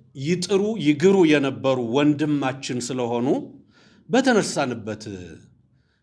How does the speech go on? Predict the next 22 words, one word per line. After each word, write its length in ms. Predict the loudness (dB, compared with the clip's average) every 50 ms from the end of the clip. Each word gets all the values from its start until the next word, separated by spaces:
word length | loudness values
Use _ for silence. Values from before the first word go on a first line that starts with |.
| _ -4
መጽሐፍ 340 | -2 -2 -2 -2 -4 -6 -8 -10
ቅዱሳዊ 520 | -12 -8 -8 -6 -6 -2 0 0 2 2 0 -2 -4
ቃል 280 | -6 -4 -4 -4 -4 -4 -6 -8 -12 -14 -20 -20 _ _ _ _ _ _ _ _ _ _ _ _ _ _
መሰረትነት 920 | -2 -2 0 0 0 0 -2 -2 -2 -4 -4 -6 -6 -4 -2 -2 -4 -4 -6 -12 -18 -20 -20 _ _ _ _ _ _ _ _ _ _ _ _ _ _ _
መታሰቢያውን 720 | 2 2 2 2 2 0 0 0 0 0 2 2 2 2 2
አድርግለት። 500 | 0 0 -4 -6 -8 -6 -6 -6 -6 -6
ሰው 160 | -4 -2 -2 -2
ዝም 200 | -2 0 0 0
ብሎ 160 | 0 2 2 4
የሚወድቅ 520 | 4 4 4 4 4 4 2 2 -2 -6 -10 -10
ነገር 240 | -10 -8 -6 -6 -6
አይደለም። 280 | -6 -6 -8 -6 -2
ያውም 240 | 0 0 0 0 -2 -4 -6
ክርስቲያን፣ 640 | 0 2 2 2 2 0 -4 -6 -4 -4 -4 -6 -10 -16 _ _ _ _ _ _ _ _ _ _ _ _ _ _ -4
ያውም 240 | 0 2 2 2 2
ክርስቲያን፣ 480 | 0 -2 -2 -2 -2 -2 -2 -4 0 2
ያውም 220 | 4 4 6 6 4
የክርስቲያን 540 | 4 2 0 -6 -8 -6 -4 -4 -2 -2 -2
አባት፣ 320 | -4 -6 -8 -10 -12 -12 -14 -8
ካህን፣ 440 | 0 2 2 4 4 2 0 -2 -6 -12 -18 -20 -20 -20 _ _ _ _ _ _ _ _ -6
በጥባት 500 | -2 -2 -2 0 2 4 4 4 4 4
የሚያገለግል 800 | 2 2 4 4 4 2 2 2 0 0 0 0 -2 -2 -4 -4